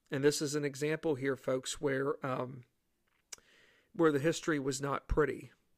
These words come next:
However, I still do believe that we have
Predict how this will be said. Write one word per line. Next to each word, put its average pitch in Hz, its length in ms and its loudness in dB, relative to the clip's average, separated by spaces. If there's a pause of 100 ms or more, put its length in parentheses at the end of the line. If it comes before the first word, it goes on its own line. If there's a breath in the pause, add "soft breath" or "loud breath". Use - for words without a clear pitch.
(680 loud breath)
However, 175 680 8
I 160 140 4
still 196 340 4
do 175 160 2
believe 160 420 0
that 160 160 -2
we 147 380 0 (100)
have 151 320 0